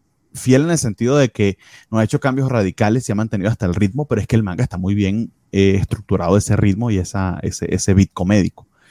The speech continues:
De hecho, por lograr el chiste, a veces sacrifican cosas de lógica. Eh, pero no, yo nunca le conseguí más allá de eso, es eso,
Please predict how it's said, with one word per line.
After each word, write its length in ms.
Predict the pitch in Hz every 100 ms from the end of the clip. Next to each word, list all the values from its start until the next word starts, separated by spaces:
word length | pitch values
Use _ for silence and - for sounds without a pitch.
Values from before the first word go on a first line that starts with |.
| _ _
De 120 | 101
hecho, 260 | 120 - 92 _ _ _
por 160 | 117 98
lograr 360 | 98 98 98
el 140 | 123 135
chiste, 360 | - 147 -
a 60 | 156
veces 180 | 107 117
sacrifican 760 | 123 95 - 98 95 92 98
cosas 360 | - 98 - 101
de 120 | 98
lógica. 500 | 90 95 87 - - _ _ _ _ _ _ - -
Eh, 600 | - 104 98 98 92 67 - - _
pero 460 | 131 143 147 147 123
no, 260 | 117 120 - -
yo 460 | 117 107 131 208 254
nunca 380 | 143 135 147 160
le 80 | 147
conseguí 360 | 113 110 131
más 180 | 143 110
allá 200 | 110 101
de 140 | 92
eso, 220 | 92 - -
es 140 | 104
eso, 260 | 110 - -